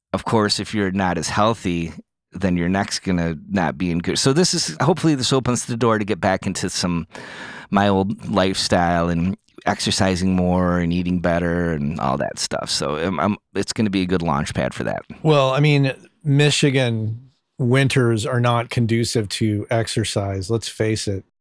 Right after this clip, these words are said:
Speaker 1: No, no. Shoveling snow and, and ice hockey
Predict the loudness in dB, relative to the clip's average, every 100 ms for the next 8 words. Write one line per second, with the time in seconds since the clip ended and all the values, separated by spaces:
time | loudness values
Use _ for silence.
0 | _ 0 2 0 -6 -20 -16 0 2 2
1 | -2 _ _ -4 4 4 6 2 2 2
2 | 4 4 4 2 0 0 -2 -6 _ _
3 | 0 2 2 0 -2 -2 -6 -8